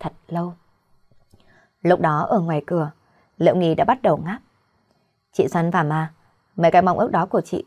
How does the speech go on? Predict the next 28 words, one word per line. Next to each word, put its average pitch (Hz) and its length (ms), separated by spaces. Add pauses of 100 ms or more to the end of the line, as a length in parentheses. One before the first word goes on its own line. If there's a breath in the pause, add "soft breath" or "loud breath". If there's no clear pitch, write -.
quá 175 140
là 233 100
đơn 214 200
giản 170 220
đi." 214 180 (840)
"Có 156 120
thật - 260
không? 175 140 (640)
Thế 180 120
nhưng 160 160
chị 175 100
thấy 156 160
nó 151 260
không 185 160
đơn 170 160
giản 151 220
lắm 156 160
đâu." 196 180 (960)
Ánh 226 140
mắt 254 140
của 220 140
Xuân 269 220
Phạm 208 240
trở 190 180
nên 254 260
trầm 175 240
ngâm 247 200
nói. 214 320